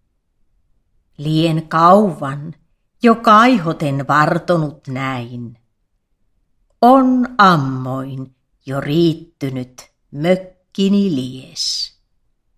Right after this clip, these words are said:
Ja aamunkin aik olis mielestäin, vaik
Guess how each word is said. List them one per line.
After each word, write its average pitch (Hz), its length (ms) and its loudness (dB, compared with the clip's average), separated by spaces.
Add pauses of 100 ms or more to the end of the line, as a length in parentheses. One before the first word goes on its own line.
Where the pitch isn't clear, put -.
(920)
Ja 135 340 -6
aamunkin 165 880 2
aik 175 560 0 (760)
olis 170 400 0
mielestäin, 123 1200 -6 (1700)
vaik 127 480 -8